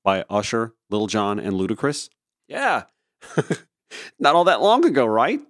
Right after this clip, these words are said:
Life moves pretty fast. Ferris Bueller, thank you. Currently, we are seeing mortgage interest rates at or above seven percent. That's a far cry from the below three percent figures we were enjoying the last two years,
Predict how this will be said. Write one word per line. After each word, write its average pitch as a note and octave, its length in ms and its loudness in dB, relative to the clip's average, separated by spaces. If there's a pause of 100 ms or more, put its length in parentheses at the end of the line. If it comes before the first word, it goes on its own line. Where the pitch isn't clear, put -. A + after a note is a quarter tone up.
(160)
Life G2+ 220 -2
moves C#3 320 0 (140)
pretty C#3 180 0
fast. C#3+ 560 -2 (340)
Ferris A2+ 280 0
Bueller, A#2+ 280 0
thank C3+ 240 -2
you. F#2 180 -4 (540)
Currently, D#3 580 0 (200)
we C#3 180 2
are D#3 140 2
seeing D3 300 2
mortgage A2 280 0
interest A2 320 -6
rates G2+ 480 -4 (440)
at D3+ 180 0
or G3 60 0
above B2 260 2
seven G#2+ 240 -4
percent. B2+ 380 -2 (280)
That's C3 220 -14
a C#3 40 -12
far D3+ 220 0
cry C3 280 2
from C3 300 0
the A#2 160 2
below A2 420 2
three D#3 200 -2
percent C#3 460 -2
figures A2+ 420 -2
we A#2+ 140 0
were G#2+ 320 0
enjoying G#2 300 -2
the G2 60 -2
last F#2 220 -4
two G#2 120 -8
years, B2 420 0